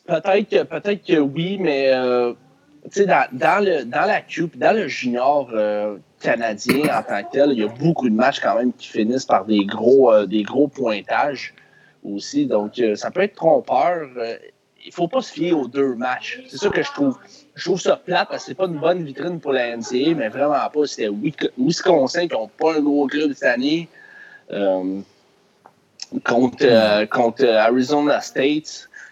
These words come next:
Écoute, c'est pas, c'est, c'est pas un, un match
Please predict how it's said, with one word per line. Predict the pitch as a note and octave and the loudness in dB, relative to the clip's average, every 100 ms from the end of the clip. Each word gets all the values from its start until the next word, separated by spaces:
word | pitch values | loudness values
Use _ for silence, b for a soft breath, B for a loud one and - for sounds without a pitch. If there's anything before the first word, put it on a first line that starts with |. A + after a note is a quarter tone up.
| b | b
Écoute, | - - C#3 | -14 -4 -2
c'est | C3 C3 | 0 -2
pas, | G#2+ E3 E3 C#3+ G2+ | -2 -2 0 -2 -6
c'est, | - - - _ - - _ _ _ _ | -12 -18 -18 _ -20 -20 _ _ _ _
c'est | - - | -20 -6
pas | F3+ F#3+ | 0 2
un, | D#3+ C#3 B2+ C3 C3 | 2 0 -2 -2 0
un | |
match | B2+ C#3 D#3+ - | 0 2 0 -2